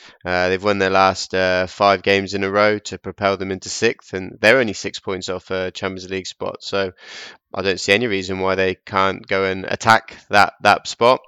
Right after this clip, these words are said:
I don't think they'll get it because of, they have been overachieving, uh, a bit based on, um, expected points. I think they're ranked sort of ninth or tenth in his, in his tenure, but that's what Emery does, right? He, he gets the,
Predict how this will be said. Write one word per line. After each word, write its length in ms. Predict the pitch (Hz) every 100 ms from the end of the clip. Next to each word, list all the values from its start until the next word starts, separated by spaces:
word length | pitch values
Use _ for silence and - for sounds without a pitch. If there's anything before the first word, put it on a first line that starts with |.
| -
I 60 | 107
don't 140 | 110
think 140 | 104
they'll 140 | 98 98
get 200 | 113 113
it 220 | 127 -
because 300 | 98 101 90
of, 180 | 95 87
they 140 | 101 95
have 200 | 95 90
been 140 | 92
overachieving, 840 | 92 92 90 90 95 95 92 92 92 - - 90
uh, 220 | 92 90
a 100 | 98
bit 280 | - 110 - -
based 260 | 98 98 -
on, 160 | 95 95
um, 300 | 95 92 85
expected 480 | 95 - - - -
points. 300 | 104 92 92
I 80 |
think 180 | 92 95
they're 220 | 92 92
ranked 240 | 92 92 -
sort 160 | -
of 60 | 92
ninth 340 | 98 92 90
or 80 | 95
tenth 440 | - 107 107 110 -
in 140 | 101
his, 240 | 98 95 - - - -
in 80 |
his 160 | 107 107
tenure, 380 | - 113 117 117
but 160 | 113
that's 260 | 117 110 -
what 160 | 117 101
Emery 240 | 110 107
does, 300 | 104 98 -
right? 200 | 101 107
He, 280 | 98 98 95
he 100 | 101
gets 280 | 101 90
the, 140 | -